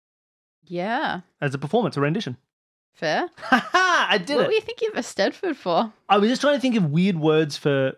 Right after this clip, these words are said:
Speaker 2: performance. And I saw the E, and I thought, "Wait, isn't there some type of performance that starts with," and I went, "Oh, no, that, that's an Eisteddfod. That's nothing."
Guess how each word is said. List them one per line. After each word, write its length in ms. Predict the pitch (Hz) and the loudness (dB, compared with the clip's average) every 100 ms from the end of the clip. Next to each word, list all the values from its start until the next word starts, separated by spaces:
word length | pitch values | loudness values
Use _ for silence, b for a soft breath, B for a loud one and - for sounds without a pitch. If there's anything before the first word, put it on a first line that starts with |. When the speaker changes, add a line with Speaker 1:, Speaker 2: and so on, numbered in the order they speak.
| _ | _
Speaker 2:
performance. 640 | - 139 160 147 104 - _ _ _ - | -12 -8 -2 -2 -4 -14 _ _ _ 0
And 100 | 220 | 0
I 40 | |
saw 200 | - 262 | 2 0
the 140 | 247 - _ | 0 -4 _
E, 420 | 156 170 131 107 165 _ _ | -4 -2 -2 -6 -16 _ _
and 80 | 175 | -2
I 60 | 175 | 0
thought, 200 | 185 196 | 0 0
"Wait, 200 | 247 196 | -2 -2
isn't 160 | 240 | -4
there 100 | 285 | -4
some 360 | 262 - 233 247 | -4 -4 -2 -2
type 240 | 196 220 | -2 -2
of 140 | 220 196 | -2 -8
performance 520 | 190 - 214 226 214 | -10 -4 0 0 -4
that 120 | 208 | -8
starts 240 | - 208 208 | -2 -2 -2
with," 100 | 185 | 0
and 120 | 175 | 2
I 40 | |
went, 120 | 147 156 | 2 2
"Oh, 60 | |
no, 120 | 147 | 0
that, 180 | 120 123 | 0 -2
that's 160 | 151 143 | -4 -4
an 60 | |
Eisteddfod. 360 | 123 - 113 - | -4 -2 -4 -4
That's 200 | 127 120 | -6 -4
nothing." 300 | 123 - 117 | -8 -8 -16